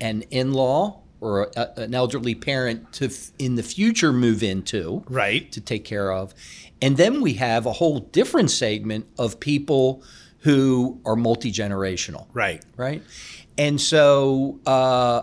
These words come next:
Speaker 1: I mean, it's, it's a hu-, it, it just keeps growing every year.
Speaker 2: Right.
Speaker 1: You know, maybe it's not seventy-five percent of our customers, but it is a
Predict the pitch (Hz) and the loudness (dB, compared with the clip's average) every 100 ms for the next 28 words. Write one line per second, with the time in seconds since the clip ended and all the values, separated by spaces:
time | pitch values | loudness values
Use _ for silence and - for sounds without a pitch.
0 | - 151 139 127 - - 156 - 120 - | 0 2 2 0 -4 -2 -2 2 0 -2
1 | - 190 156 147 - - - 180 - 127 | -8 -4 -2 -2 -2 -2 0 -2 -2 -2
2 | 127 143 135 101 101 - 127 120 113 123 | 2 2 2 -2 -4 0 0 0 -2 -4
3 | 113 123 104 71 - 123 120 117 139 180 | -2 0 0 -2 -6 0 0 2 4 4
4 | 160 143 - 131 120 101 - - 117 113 | 4 2 0 0 0 -2 -2 -2 -2 -2
5 | 117 110 104 101 - - 107 - 110 104 | -4 -4 -4 -6 -10 -12 -6 -4 -4 -6
6 | 95 95 101 92 - 95 90 143 185 185 | -6 -6 -4 -4 -6 -10 -4 2 6 6
7 | 120 117 107 104 95 | 2 -4 -4 -6 -6